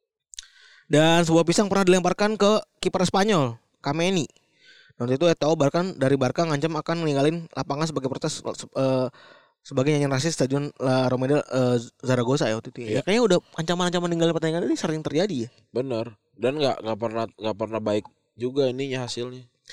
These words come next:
Speaker 1: Dan kalau ngomongin soal kasus rasis-, rasisme pertama, itu ada, eh, catat-, beberapa catatan ya.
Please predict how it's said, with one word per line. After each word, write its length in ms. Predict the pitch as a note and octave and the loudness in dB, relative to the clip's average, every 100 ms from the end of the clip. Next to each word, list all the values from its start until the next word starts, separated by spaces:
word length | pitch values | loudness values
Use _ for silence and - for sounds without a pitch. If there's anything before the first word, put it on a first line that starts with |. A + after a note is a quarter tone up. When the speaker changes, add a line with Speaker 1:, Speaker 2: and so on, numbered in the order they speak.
| - - - - _ F3+ | -20 -20 -20 -20 _ 2
Speaker 1:
Dan 80 | |
kalau 240 | G#3 G#3+ A3 | 4 4 4
ngomongin 160 | G#3+ | 4
soal 160 | F#3+ F#3+ | 4 4
kasus 160 | F#3+ G3 | 4 2
rasis-, 300 | F#3 F#3 - | 2 0 0
rasisme 260 | E3 G3 | 0 0
pertama, 540 | E3 F3+ E3+ G3+ G#3+ - | 0 0 2 2 2 0
itu 180 | F3 | 4
ada, 220 | G#3 E3 D#3+ | 4 4 0
eh, 320 | - C#3 D3 | 0 2 4
catat-, 260 | D3+ D#3 | 2 0
beberapa 220 | D3 D3 C#3+ | 0 2 2
catatan 420 | C#3 - F3 | 0 -2 -2
ya. 60 | C#3 | -4